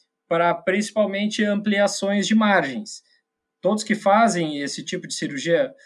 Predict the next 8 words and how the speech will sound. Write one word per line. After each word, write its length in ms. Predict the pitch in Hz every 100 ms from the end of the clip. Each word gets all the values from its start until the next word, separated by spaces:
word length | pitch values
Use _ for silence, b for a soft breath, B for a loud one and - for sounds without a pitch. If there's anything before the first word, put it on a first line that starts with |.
| b
uma 120 | 147 147
cirurgia 380 | 175 151 185
conservadora, 840 | 180 165 - 147 139 135 170 208 185
por 200 | 139 127
exemplo, 580 | 127 175 233 220 143 - B
essas 280 | 180 175 202
pacientes, 420 | 214 208 214 214
ela, 240 | 226 220